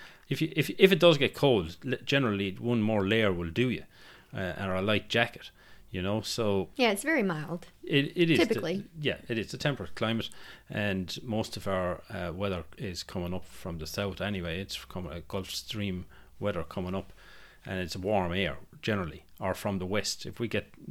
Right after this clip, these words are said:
Speaker 1: a lot of rain, it's coming in from the west, in off the Atlantic. Um, so the cold stuff usually comes from the north or the east, and we don't really get that, f-, you know, much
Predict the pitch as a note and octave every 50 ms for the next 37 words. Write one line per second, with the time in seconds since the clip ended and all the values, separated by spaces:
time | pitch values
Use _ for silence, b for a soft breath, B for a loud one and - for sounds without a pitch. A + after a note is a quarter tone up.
0 | A2+ E2+ - A2+ G2+ F#2+ F2+ G2 A2+ B2+ C#3 C#3+ B2+ - - A2+ A2 A2+ A#2 G#2+
1 | - G2 F2 F2 F#2+ G2 - - - - G2+ F2+ - - - F#2 F2 E2+ - F#2
2 | F#2+ F#2+ - - - - B B B B B B B B B B - G2+ F2+ E2+
3 | E2+ E2 D#2 - - A2+ G2 F#2+ F#2 G#2+ - - D#3 E3+ F3 D#3+ - - C#3+ B2+
4 | - - A#2+ A#2 G#2 G#2 G2 - - G2+ F#2+ - - F2+ F2+ F2+ G2 G2+ G2 F#2
5 | - - E2+ D#2+ F2 G2 A2+ G#2+ - - - - B B B B B B B B
6 | G2 G#2 B2 B2 B2+ G#2+ G2+ G2 G#2+ A2+ G2+ F#2 E2 G#2 G2+ - - F#2+ F2+ E2+
7 | - - - - - - - - - A2 F#2+ F#2+ F#2 F2 F2 E2+ F2 F#2 F#2+ F2+
8 | - - - - -